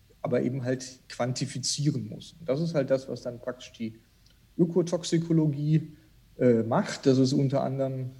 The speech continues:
die sitzen bei euch in der Uni schräg gegenüber oder auch noch in weiteren Instituten, äh, Forschungsinstituten an der Uni dran, die auch da solche Studien machen. Dort hat sich aber herausgestellt, dass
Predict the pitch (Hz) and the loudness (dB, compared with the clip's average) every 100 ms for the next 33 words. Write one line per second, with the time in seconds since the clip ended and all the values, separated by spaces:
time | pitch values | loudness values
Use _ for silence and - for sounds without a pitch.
0 | - 123 139 - 127 120 131 123 - 127 | -16 -10 -8 -8 -8 -6 -2 -4 0 0
1 | 139 131 127 - 131 127 117 135 196 196 | 2 2 0 4 2 4 -2 2 6 8
2 | 185 - 127 - 120 123 127 120 113 123 | 8 8 8 10 6 4 -2 2 6 6
3 | 123 127 117 117 - - 196 220 202 165 | 4 0 -2 -4 -4 0 4 6 4 2
4 | - - - 156 151 - 185 170 160 143 | -2 -20 -10 -6 -2 4 6 8 8 6
5 | - 143 135 156 151 131 - 135 151 131 | 0 -2 0 0 0 -4 2 4 6 6
6 | - 131 123 120 - _ _ _ 131 120 | 6 4 2 -2 -8 _ _ _ -2 4
7 | 165 233 - - 160 - 143 - 139 131 | 4 4 -2 -2 0 2 0 2 0 0
8 | 147 131 120 - 123 117 113 127 220 220 | 0 -2 -4 -2 0 0 -2 -4 -4 -6
9 | - _ _ _ - 117 147 - - - | -10 _ _ _ -6 0 0 0 -10 -12
10 | - _ _ _ _ _ - - 214 190 | -20 _ _ _ _ _ -8 -4 0 2
11 | 175 147 127 131 165 185 160 180 208 233 | 4 4 4 2 2 0 0 -2 -2 -2
12 | - - - _ _ - 131 - - - | -4 -20 -20 _ _ 4 6 6 2 -2
13 | - | -12